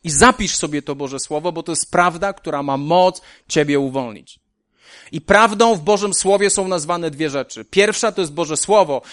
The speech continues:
a drugie Chrystus powiedział: „Ja jestem drogą, prawdą i życiem”. Amen. Tam to jest. Jak będziesz wychodził, to spójrz za siebie. Tam to jest napisane,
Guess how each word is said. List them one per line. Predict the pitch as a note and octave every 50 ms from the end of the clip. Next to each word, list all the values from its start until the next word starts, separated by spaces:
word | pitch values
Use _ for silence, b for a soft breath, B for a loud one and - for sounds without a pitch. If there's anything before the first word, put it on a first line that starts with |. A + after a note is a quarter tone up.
| B B
a | - C#3+
drugie | D#3 D3+ F#3+ F#3 D#3+ E3+ D#3
Chrystus | - - A#3+ A#3+ - - F3 -
powiedział: | - D#3 D3+ C#3 C#3 C3+
„Ja | C#3+ D#3 F3+
jestem | G#3 G#3 - A3 G3
drogą, | E3 F3 F3 F3 F3+
prawdą | E3 - D3+ D3 D3 D#3+ D#3+ E3
i | E3+ E3+
życiem”. | E3+ F3 - - B2 G2+ - _
Amen. | - C3+ D3 D#3+ E3 E3+
Tam | - - E3+ D#3 D3
to | - D3+
jest. | C#3+ C#3 C3 - -
Jak | C3+ C3+
będziesz | C#3+ C#3 C#3+ C3
wychodził, | C3 C#3+ B2+ D#3 D3+ C#3+ C#3 C3
to | - C3+
spójrz | - - C#3+ C#3 B2+ -
za | - C3+ B2+
siebie. | - C3+ B2 B2+ - - _ _ _ _ _ _ _ _ _ _ _ _ _ _ _
Tam | - G3+ A3 A#3+ A#3+
to | -
jest | A#3 A3 G3+ G#3
napisane, | G#3+ G3+ G#3+ G3 - A#3 G#3 G3 D#3+ A#2+ -